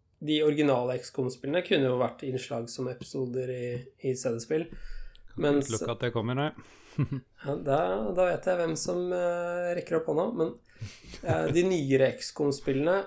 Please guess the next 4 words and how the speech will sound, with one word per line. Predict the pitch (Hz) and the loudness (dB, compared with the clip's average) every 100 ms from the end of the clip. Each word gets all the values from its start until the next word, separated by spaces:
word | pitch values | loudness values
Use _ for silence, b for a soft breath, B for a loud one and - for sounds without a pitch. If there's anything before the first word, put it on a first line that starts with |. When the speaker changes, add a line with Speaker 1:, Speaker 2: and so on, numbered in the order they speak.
| - | -4
Speaker 1:
er | 139 131 135 | 0 2 6
jo | 151 156 147 - - _ _ _ _ | 8 6 4 -10 -20 _ _ _ _
turn-based | - 131 127 131 131 143 - - - - | 0 2 2 4 4 4 -4 -10 -16 -16
strategi, | - 143 135 - 139 131 127 127 135 - | -10 -4 -2 -2 -2 -2 -4 -2 -2 -4